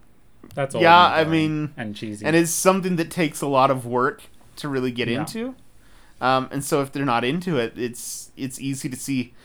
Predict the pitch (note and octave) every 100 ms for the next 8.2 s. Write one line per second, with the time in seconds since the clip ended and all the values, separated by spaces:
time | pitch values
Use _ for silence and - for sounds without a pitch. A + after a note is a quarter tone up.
0 | - - B2+ B2+ B2+ A#2+ A#2+ - - -
1 | - - - - - - C#3 C#3+ C#3+ C3
2 | - E3 - - - C3 D3 A#2 A#2+ F3
3 | C#3+ - - - - - - - - -
4 | - B2 G#2+ G#2+ - - - - A#2+ A#2+
5 | C3 D#3 C#3 A#2 - B2+ C#3 B2+ - -
6 | - - - - - - - - - G#3
7 | A3+ B3 C4 A3 - C3+ F#3 G3 A#2+ F#3+
8 | G3 -